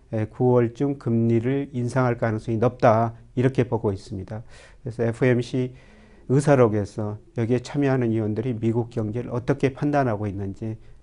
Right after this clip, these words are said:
예, 관심을 가질 필요가 있습니다. 이유에서는 오월 제조업 피아이가 발표,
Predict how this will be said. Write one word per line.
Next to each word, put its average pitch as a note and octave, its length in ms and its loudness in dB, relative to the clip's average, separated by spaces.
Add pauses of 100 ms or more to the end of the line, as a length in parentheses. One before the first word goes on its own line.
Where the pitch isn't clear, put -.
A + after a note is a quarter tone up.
예, A2 100 -2
관심을 A#2+ 560 -2
가질 A2+ 300 -6
필요가 A2 320 -4
있습니다. G#2 520 -8 (460)
이유에서는 C3+ 580 6
오월 B2+ 420 4
제조업 B2+ 360 4
피아이가 B2 480 2
발표, G#2+ 400 -4